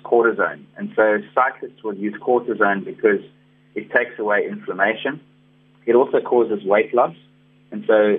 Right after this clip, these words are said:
they don't necessarily need it during the race, although they do that also, but they'll use it during training camps. And so they'll go off into the mountains a month before the Tour de France, and they will be using cortisone and other medicines and drugs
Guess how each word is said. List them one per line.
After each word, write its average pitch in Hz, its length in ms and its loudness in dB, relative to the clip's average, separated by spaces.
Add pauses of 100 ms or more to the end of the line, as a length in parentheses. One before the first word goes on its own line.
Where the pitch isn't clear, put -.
they 220 100 4
don't - 260 0 (100)
necessarily 113 680 2
need 104 240 0
it - 260 0
during 110 380 2
the 98 80 0
race, 92 360 2 (280)
although 98 360 2
they 92 180 -2
do 107 240 2
that 92 180 4
also, 107 440 2 (460)
but 110 100 0
they'll 113 140 4
use 123 260 2
it 120 120 2
during 104 340 0
training 110 380 0
camps. 85 260 -6 (140)
And 98 180 -18
so 98 240 6 (480)
they'll 101 140 2
go 110 320 4
off 104 140 -6 (220)
into 104 280 -8
the 95 80 -4
mountains 104 600 -2
a 98 60 -6
month 104 340 -2
before 156 320 2
the 139 60 2
Tour 110 200 0
de 101 140 -4
France, 98 340 -2
and 95 140 -10
they 95 100 4
will 98 120 6
be 98 120 0
using 104 380 2
cortisone 107 680 2
and 92 100 -8
other 104 220 2
medicines 98 560 -2
and 90 140 -16
drugs 98 320 2